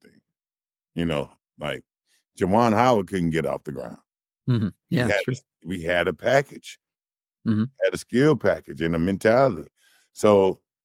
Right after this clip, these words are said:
Speaker 1: that's what you learn fast. Like, okay,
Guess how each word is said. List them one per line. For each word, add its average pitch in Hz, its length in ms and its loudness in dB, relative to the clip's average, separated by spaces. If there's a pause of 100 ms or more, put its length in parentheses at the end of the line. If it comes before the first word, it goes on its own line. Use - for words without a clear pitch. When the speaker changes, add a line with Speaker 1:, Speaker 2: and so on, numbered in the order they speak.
(100)
Speaker 1:
that's 113 360 4
what 107 220 0
you 104 100 4
learn 95 400 2
fast. 82 480 -2
Like, 80 140 -4
okay, 71 520 -4